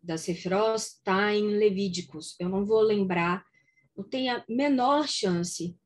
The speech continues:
de eu lembrar qual é a passagem de Levíticos que ele tá,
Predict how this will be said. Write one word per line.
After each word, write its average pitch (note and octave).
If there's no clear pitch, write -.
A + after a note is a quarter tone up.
de G3
eu G3
lembrar F#3+
qual G#3+
é G#3+
a A3+
passagem G3
de F#3+
Levíticos F#3
que F#3
ele F3
tá, D#3+